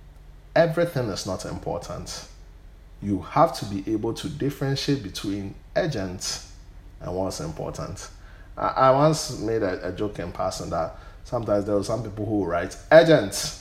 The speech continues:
with so many exclamation marks. I'll not really call. Then maybe they will call and say, "Oh,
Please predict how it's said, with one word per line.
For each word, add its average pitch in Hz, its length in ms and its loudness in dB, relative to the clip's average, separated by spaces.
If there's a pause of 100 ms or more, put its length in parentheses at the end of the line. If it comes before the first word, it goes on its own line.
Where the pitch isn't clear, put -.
with 113 140 0
so 147 200 6
many 139 220 6
exclamation 104 720 2
marks. 85 400 -6
I'll - 200 -2
not 156 180 -2
really 104 220 -4
call. 85 340 -6 (220)
Then 147 180 10
maybe 175 240 8
they 151 80 10
will 147 160 10
call 156 240 8
and 127 100 4
say, 147 240 4 (240)
"Oh, 254 320 10